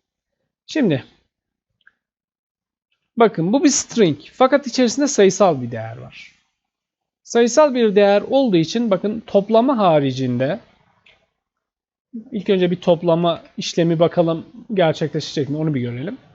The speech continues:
Toplama işlemi gerçekleşmez. Çünkü bir string ise artık string ile number'ın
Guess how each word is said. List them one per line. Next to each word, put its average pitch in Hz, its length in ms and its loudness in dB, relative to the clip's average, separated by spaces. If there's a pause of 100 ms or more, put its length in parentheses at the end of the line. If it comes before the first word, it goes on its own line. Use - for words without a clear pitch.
(480)
Toplama 269 400 2
işlemi 285 320 0
gerçekleşmez. 214 800 0
Çünkü 240 440 -2
bir 262 200 0
string 262 420 -2
ise 254 340 -2 (460)
artık 240 420 0
string 254 720 -4
ile 262 340 0 (240)
number'ın 214 760 2